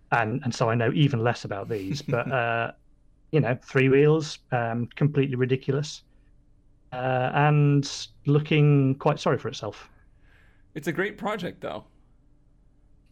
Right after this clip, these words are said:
Speaker 1: Uh, well, they say so.
Speaker 2: <laughs> Is it fiberglass? Is,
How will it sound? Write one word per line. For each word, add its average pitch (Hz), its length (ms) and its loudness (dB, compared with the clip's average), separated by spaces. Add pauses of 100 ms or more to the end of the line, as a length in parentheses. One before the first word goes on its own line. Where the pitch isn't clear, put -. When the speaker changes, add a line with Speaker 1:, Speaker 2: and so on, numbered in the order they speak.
(100)
Speaker 1:
Uh, 160 300 2
well, 175 180 4
they 156 160 6
say 151 260 2
so. 104 260 -8 (300)
Speaker 2:
<laughs> - 280 -8
Is 139 260 -4
it 151 140 -8
fiberglass? 156 720 -8
Is, 110 220 -16